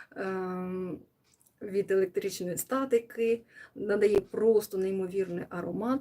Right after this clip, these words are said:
і він дуже концентрований. На загрузку машинки в мене йде всього двадцять п'ять мілілітрів, тому вистачає його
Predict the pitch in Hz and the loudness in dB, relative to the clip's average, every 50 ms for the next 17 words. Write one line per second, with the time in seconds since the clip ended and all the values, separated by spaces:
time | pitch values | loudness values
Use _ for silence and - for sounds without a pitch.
0 | - - - 214 190 190 185 202 196 196 190 196 190 185 - 185 180 - 190 190 | -4 -8 -10 -8 -6 -2 -2 0 0 2 2 0 0 0 -2 -6 -6 -4 -4 0
1 | 240 277 294 285 269 269 262 254 233 220 226 214 214 226 220 208 240 233 - - | 2 4 4 6 6 6 6 6 6 4 2 0 0 -2 -2 -2 -4 -6 -6 -6
2 | - 214 214 208 - 269 277 269 262 262 - 226 214 196 190 185 185 185 185 185 | -6 -6 -6 -4 0 2 4 4 4 2 -2 -2 -2 -2 -2 -2 -2 -2 -4 -6
3 | - 190 170 185 180 226 240 240 - - 175 - 185 175 185 202 269 294 294 - | -6 -8 -6 2 6 8 8 8 6 -2 -2 -2 -4 -4 -2 0 0 0 0 0
4 | 208 - - 208 202 202 - 196 196 190 190 180 185 190 180 180 - 156 - - | -4 -4 -2 0 0 0 0 0 0 0 0 0 0 -2 -6 -6 -8 -12 -14 -10
5 | - 190 180 185 190 185 208 196 - 214 214 - - 247 254 254 233 226 220 220 | -8 -6 -4 -4 -4 -4 -4 -4 -4 -6 -4 0 2 2 4 6 6 4 4 2
6 | 220 | -6